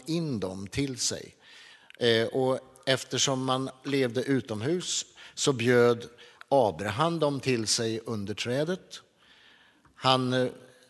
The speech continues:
begärde av sin familj att de skulle slakta en kalv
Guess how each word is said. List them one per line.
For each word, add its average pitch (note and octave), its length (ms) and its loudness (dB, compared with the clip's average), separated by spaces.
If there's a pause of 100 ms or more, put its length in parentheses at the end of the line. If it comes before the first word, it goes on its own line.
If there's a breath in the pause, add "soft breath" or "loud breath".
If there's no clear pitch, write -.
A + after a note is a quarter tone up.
(420 soft breath)
begärde C3+ 840 4
av C3 180 6
sin A#2+ 240 -2
familj D#3+ 520 0
att C#3 200 -4
de B2+ 180 -2
skulle B2 340 -2
slakta A2+ 680 -2
en G#2+ 180 -8
kalv C#3+ 480 2